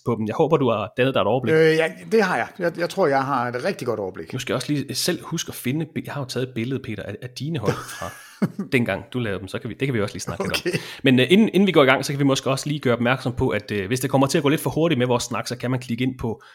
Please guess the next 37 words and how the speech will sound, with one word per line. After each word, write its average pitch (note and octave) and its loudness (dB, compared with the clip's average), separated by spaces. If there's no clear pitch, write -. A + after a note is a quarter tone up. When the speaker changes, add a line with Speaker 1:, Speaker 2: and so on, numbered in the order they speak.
Speaker 1:
sport D3 -2
T - -4
V C#3 -8
to D#3 -2
punktum C#3 0
D A#2 -6
K - -4
skråstreg B2 -4
basketball, C#3 2
hvor G#2+ -2
vi G#2+ -4
har G#2 -4
lavet G#2 -4
en A2+ -6
artikel D#3 -2
med G2+ -4
de A#2+ -14
tre - -4
All A2+ -4
N - -8
B G#2 -10
A-hold, G#2+ -6
så B2 -8
kan A#2 -10
man G#2 -8
altså A2 -8
få B2+ -2
overblikket G#2+ -2
derinde. F#2 -4
Men C3+ 2
lad C#3+ 6
os C#3 4
lige G3+ 2
få G3 2
nævnt E3 2
de B2+ -2
tre C3+ -4